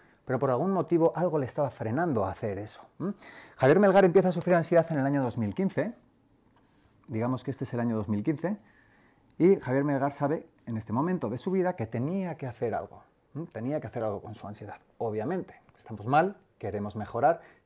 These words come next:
tenemos que buscar una solución. Y ocurre algo que ocurre cada vez y que cada vez está más presente en la vida de las personas, ya no solamente en los que tienen ansiedad, sino en cualquier persona.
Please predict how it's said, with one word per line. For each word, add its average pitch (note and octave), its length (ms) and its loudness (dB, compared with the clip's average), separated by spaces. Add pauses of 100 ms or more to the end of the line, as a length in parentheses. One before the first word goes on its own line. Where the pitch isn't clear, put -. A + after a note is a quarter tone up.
(120)
tenemos A#2 340 -4
que - 60 -6
buscar G2+ 260 -4
una F2+ 140 -6
solución. F#2+ 360 -14 (720)
Y G3 100 8
ocurre G3+ 300 8
algo F#3 220 8
que D#3+ 140 2
ocurre D#3+ 320 0
cada C3 160 4
vez C#3+ 260 -2
y C3 120 -8
que B2 140 -6
cada C3 200 0
vez C3+ 120 -4
está B2+ 220 -8
más A#2+ 260 -6
presente B2 460 -8
en G2 80 -6
la F#2+ 80 -8
vida G#2 320 -6 (140)
de A2 420 -4
las A2+ 240 -6
personas, F#2+ 420 -12
ya A#2+ 100 -4
no A#2 80 -4
solamente A2+ 340 -6
en A2 40 -6
los G2 80 -8
que G2 100 -12
tienen G#2+ 180 -8
ansiedad, A#2 240 -4
sino G#2+ 200 -8
en G2+ 60 -4
cualquier G2+ 400 -4
persona. - 400 -16